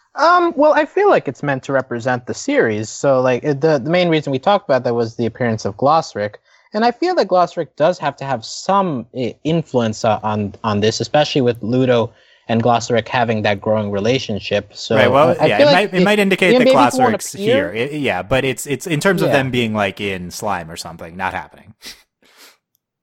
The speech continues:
Speaker 1: Oh, that, that
Speaker 2: Yeah.
Speaker 1: no, I don't think so. <laughs>
Speaker 2: What do you, so what, uh, what, what would, what's, uh, continue that thought. What's the situation where he's, like, not physically here, but, uh,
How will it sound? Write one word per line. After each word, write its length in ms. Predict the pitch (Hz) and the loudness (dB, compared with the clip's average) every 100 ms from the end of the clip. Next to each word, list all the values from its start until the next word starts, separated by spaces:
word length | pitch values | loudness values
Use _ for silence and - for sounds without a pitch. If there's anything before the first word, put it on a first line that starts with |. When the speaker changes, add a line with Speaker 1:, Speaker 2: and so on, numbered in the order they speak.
| _ | _
Speaker 1:
Oh, 200 | 269 208 | 0 2
that, 160 | 180 190 | 0 0
that 160 | 220 | 0
Speaker 2:
Yeah. 100 | 214 | 0
Speaker 1:
no, 160 | 151 127 | -4 -6
I 260 | 101 107 113 | -8 -8 -10
don't 160 | 104 | -12
think 160 | 92 90 | -14 -14
so. 180 | - 165 | -8 -8
<laughs> 280 | - 185 - _ _ | -8 -10 -10 _ _
Speaker 2:
What 100 | 135 | -4
do 60 | 156 | -4
you, 80 | 151 | -2
so 160 | 175 | -2
what, 240 | 160 185 151 | 2 2 0
uh, 160 | 156 143 | -2 -2
what, 240 | 151 147 | -2 0
what 140 | 151 160 | -2 -2
would, 160 | 147 | -2
what's, 240 | 139 139 139 | -6 -6 -8
uh, 760 | 135 131 147 135 - 147 131 131 | -12 -14 -18 -14 -6 -4 -4 -6
continue 300 | 131 139 120 | -6 -4 -4
that 140 | 104 | -4
thought. 140 | 92 | -4
What's 180 | 104 151 | -6 -6
the 80 | 127 | -8
situation 440 | 131 113 110 98 104 | -10 -6 -6 -6 -10
where 100 | 98 | -10
he's, 140 | 90 | -10
like, 140 | 95 | -10
not 180 | 101 90 | -10 -10
physically 360 | 101 87 92 85 | -12 -12 -14 -12
here, 180 | 87 80 | -12 -12
but, 300 | 85 80 73 | -12 -12 -14
uh, 320 | 78 80 | -16 -16